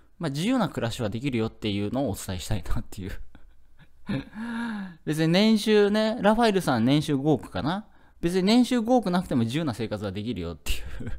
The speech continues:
<laughs> 話ですね。まあ、なんか毎日キャバクラ行きたいとかね、なんか毎日なんか高級料理食いたいとかだったらね、料亭行って食いたいとかだったらちょっと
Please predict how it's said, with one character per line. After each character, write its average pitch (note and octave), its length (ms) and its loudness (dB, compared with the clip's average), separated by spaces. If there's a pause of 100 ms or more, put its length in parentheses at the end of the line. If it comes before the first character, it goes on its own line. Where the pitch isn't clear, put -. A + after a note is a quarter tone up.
(360)
<laughs> - 560 -20
話 - 380 -6
で F#2+ 80 -10
す - 120 -18
ね。 - 160 -16 (440)
ま D#3 200 4
あ、 A2 40 2
な C#3 120 2
ん C3 40 -4
か - 80 -4
毎 D#3+ 240 4
日 B3 240 2
キ A3 100 2
ャ G#3+ 60 6
バ A3 80 4
ク G#3+ 80 0
ラ G#3 80 4
行 G3+ 120 -2
き - 40 -6
た G3+ 80 2
い F#3 60 2
と F#3 80 -4
か - 100 -6
ね、 - 160 -8 (320)
な E3 80 -6
ん - 20 -4
か E3 60 2
毎 F#3 260 4
日 A#3+ 380 4
な A3 80 4
ん G#3 60 0
か C3 120 -4
高 F3 280 2
級 F3+ 320 2
料 E3+ 300 4
理 B2 80 0
食 D3 200 -2
い C#3+ 60 -2
た D#3 120 -2
い B2 60 -4
と A#2+ 80 -4
か F#2+ 80 -2
だ F2+ 60 -2
っ - 80 -10
た C#2 100 -10
ら C2 60 -10
ね、 F#2+ 180 -6
料 D3 180 2
亭 F3 180 0
行 D#3 100 -4
っ - 20 -18
て - 80 -4
食 D#3+ 160 -4
い D3 40 -2
た D#3 80 2
い D3+ 40 0
と C3+ 80 0
か G#2 80 2
だ G2 80 0
っ - 20 -4
た G2 80 -8
ら F#2+ 60 -8
ち - 80 -10
ょ - 20 -4
っ - 40 -10
と F#2+ 220 -6